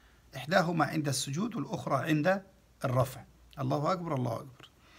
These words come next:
وقيل يكبر لها ثلاث تكبيرات، الأولى عند نية السجود وتسمى تكبيرة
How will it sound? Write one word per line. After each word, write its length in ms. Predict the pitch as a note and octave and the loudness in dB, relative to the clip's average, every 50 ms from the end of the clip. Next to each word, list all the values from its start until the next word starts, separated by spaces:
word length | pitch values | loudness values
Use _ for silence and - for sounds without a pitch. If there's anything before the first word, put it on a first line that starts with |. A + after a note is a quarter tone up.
| - - - - - - - - - - | -20 -20 -20 -20 -20 -20 -20 -20 -12 -6
وقيل 240 | - C3+ - A3 A#3+ | -4 0 2 4 4
يكبر 320 | A#3 - A#3+ A#3+ G#3 G3+ F#3+ | 4 6 4 4 6 4 4
لها 260 | G3+ A3+ G#3+ G3 F#3 | 6 8 6 6 6
ثلاث 280 | - F3+ F3 F#3+ F#3 | 2 2 2 2 0
تكبيرات، 560 | - - D#3+ C3+ B2+ C3+ C#3 B2+ B2 A2+ - - | 0 -4 -6 -6 -4 -4 -2 -2 -2 -4 -4 -8
الأولى 280 | B2+ - F3 E3+ D#3+ D3+ | -6 -2 0 2 2 2
عند 200 | D3 D3 C#3+ D3 | 2 0 0 2
نية 220 | D3 D#3 D#3+ D#3 | 4 4 4 4
السجود 580 | D3+ C#3 - - C3+ B2 B2 D#3+ F3 G3 F3+ E3 | 2 -2 -4 -4 -4 -4 -2 -2 -4 -4 -4 -8
وتسمى 340 | C3 - - C#3+ C#3+ C#3 | -6 -4 -2 0 0 0
تكبيرة 360 | C3 - A#2+ A#2 B2+ C#3+ C3 | -2 -2 -4 -2 -2 -2 -2